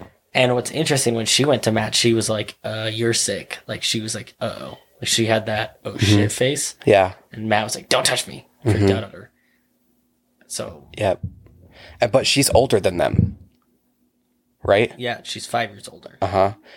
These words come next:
Speaker 2: So, yeah, that's interesting. She might just be more
Speaker 1: Or does she lie about
Speaker 2: more
Speaker 1: her age?
Speaker 2: skilled, but she's not the dragon. She might just be skilled. Or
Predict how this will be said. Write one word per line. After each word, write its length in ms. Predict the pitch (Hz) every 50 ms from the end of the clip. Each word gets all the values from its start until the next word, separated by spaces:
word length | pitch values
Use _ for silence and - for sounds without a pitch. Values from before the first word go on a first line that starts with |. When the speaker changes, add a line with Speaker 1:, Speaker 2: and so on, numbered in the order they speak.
| - _
Speaker 2:
So, 480 | - - 104 104 104 101 98 95 - _ _ _ _ _ _ _ _ _ _ _ _ _ _ _ _ _ -
yeah, 140 | 120 110
that's 180 | 107 110 110 -
interesting. 460 | - 117 117 - 110 - - 92 90 95
She 200 | - - - 117
might 200 | 117 117 110 107
just 200 | - 117 101 -
be 120 | - 104
more 540 | 98 98 98 98 95 95 92 92 92 92 95 _ _ _ _ _ _ _ _ _ _ _ _ -
Speaker 1:
Or 140 | 123 123
does 80 | 117 104
she 120 | - - 110
lie 160 | 110 104 101
about 100 | 98 98
Speaker 2:
more 120 | 117 113
Speaker 1:
her 40 | 104
age? 40 | -
Speaker 2:
skilled, 520 | - - - 120 110 101 92 90 87 - - _ _ _ _ _
but 140 | - 92 78
she's 260 | - - 107 95 -
not 180 | 101 95 90 -
the 60 | 92
dragon. 360 | 87 - 95 92 87 - 80
She 140 | 82 - 92
might 140 | 80 82 85
just 200 | - 82 - -
be 140 | - 82 78
skilled. 460 | - - - - - 57 58 - - -
Or 360 | - 147 160 151 120 120 113